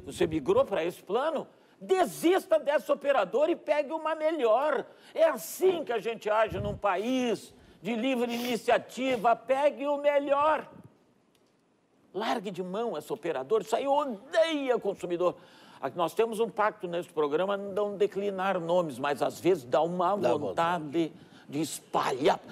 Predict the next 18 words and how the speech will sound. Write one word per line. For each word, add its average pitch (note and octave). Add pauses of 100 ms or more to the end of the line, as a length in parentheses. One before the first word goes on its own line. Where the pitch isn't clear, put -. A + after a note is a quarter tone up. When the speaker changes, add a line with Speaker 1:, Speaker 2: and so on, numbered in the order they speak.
Speaker 1:
Mas C3+
você -
pode, -
Eliane, D#3
espalhar -
pra - (240)
Todo F3 (160)
mundo, F3 (220)
essa D3+
operadora G3
odeia F3+
consumidor. D3+ (260)
Faça B3
isso, B3
Eliane, F#3+
ligue A3
pra G3+
Anatel. G3